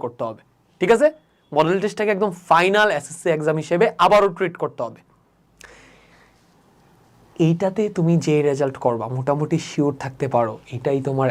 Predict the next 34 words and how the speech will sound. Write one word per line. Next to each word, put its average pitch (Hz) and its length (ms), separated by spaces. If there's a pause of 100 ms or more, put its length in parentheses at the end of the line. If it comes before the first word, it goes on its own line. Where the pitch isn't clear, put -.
এসএসসি - 320 (100)
রেজাল্ট। - 300 (380)
যদি 190 160 (120)
এক্সাম 185 320
হলে 185 140 (100)
তুমি 170 180 (340)
আজেইরা 165 340 (180)
মা-, - 120 (100)
মানে, 123 140 (180)
এক্সাম 143 220
হলে 151 180
যদি 151 100 (120)
অনৈতিক 180 400 (100)
কোনো 160 120 (100)
পদ্ধতি 147 360
অবলম্বন 139 380 (100)
না 113 60 (100)
করো, 95 160 (520)
ঠিক 151 180
আছে? 226 120 (520)
এটাই 160 280
তোমার 170 200 (100)
মোটামুটি 139 420 (460)
এসএসসির 143 380 (300)
রেজাল্ট, - 280 (180)
ঠিক 208 160
আছে? 240 120 (680)
এই 285 60 (120)
মডেল 254 320
টেস্ট 254 260
এক্সামে, 160 340 (580)
এই 226 100 (100)
মডেল 202 300
টেস্ট 208 180